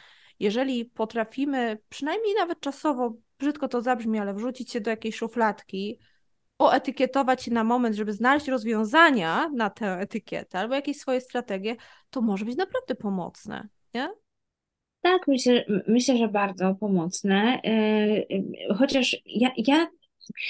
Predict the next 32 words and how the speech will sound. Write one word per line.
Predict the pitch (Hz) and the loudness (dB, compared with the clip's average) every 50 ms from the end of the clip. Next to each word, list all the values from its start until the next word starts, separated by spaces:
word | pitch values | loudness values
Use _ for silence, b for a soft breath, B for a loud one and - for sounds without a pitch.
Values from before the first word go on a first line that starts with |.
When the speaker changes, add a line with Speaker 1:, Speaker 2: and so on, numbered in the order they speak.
| B B B | B B B
Speaker 2:
nie | 233 247 | 6 8
jestem | 285 285 285 339 294 | 8 8 8 6 6
taką | 277 254 - 240 214 | 6 4 4 2 2
fanką | - 240 247 247 247 247 220 | 4 6 6 6 6 6 4
etykiet, | 156 220 214 - 220 190 - - 175 160 190 - - | 4 2 4 4 2 2 2 0 0 -2 -2 -2 -4
nie? | 202 180 170 185 185 190 | -2 0 2 2 2 2
I, | 214 214 214 | 2 2 0
Speaker 1:
Mhm. | 214 247 240 247 240 277 294 - _ _ - 214 | 0 0 -2 -4 -6 -6 -8 -12 _ _ -4 0
Speaker 2:
e, | 214 214 208 - | 2 2 2 2
i | - 220 214 | 2 2 4
ja | 226 233 240 | 4 4 4
w | 240 254 | 4 4
ogóle, | 247 214 240 247 240 233 233 226 226 202 - - | 2 4 4 4 4 4 2 0 0 -2 -4 -2
mm, | 208 220 220 220 226 226 226 | -2 0 2 2 2 2 2
jak | 226 220 220 220 | 2 2 2 0
zaczynałam | 220 - 220 233 254 262 262 247 | 0 -2 0 0 0 0 0 -2
pisać | 254 226 - 220 220 - | -2 -2 -2 -2 -2 -2
tą | - 202 190 | 0 0 0
książkę, | 190 - - 214 220 233 220 - - 233 220 220 - | 2 2 2 2 2 2 0 0 0 0 -2 0 0
to | 226 214 208 208 208 208 214 | 2 2 2 4 2 2 2
zastanawiałam | 214 202 - - 214 214 220 220 247 233 214 202 196 | 0 0 0 2 2 2 4 6 6 6 6 4 2
się | 190 - | 0 0
długo, | 185 185 185 165 - 185 | -2 -2 -2 0 2 2
jak | 190 196 196 - | 2 2 2 0
to | - 220 | -2 -2
ugryźć, | - 202 196 208 202 202 208 202 - - - - - | -2 0 2 2 2 2 0 -2 -4 -4 -6 -4 -2
e, | - 202 208 202 196 202 202 196 B B B B 190 - | -2 0 2 2 2 2 2 0 B B B B -2 2
i | 214 | 2
nawet | 226 233 233 247 247 | 4 4 4 4 4
myślałam, | 247 247 - - 247 233 226 226 240 247 240 | 4 2 2 4 4 4 6 6 4 4 4
żeby | 233 214 220 220 214 | 2 2 2 2 2
może | 208 226 233 220 240 220 220 | 2 0 2 2 0 0 0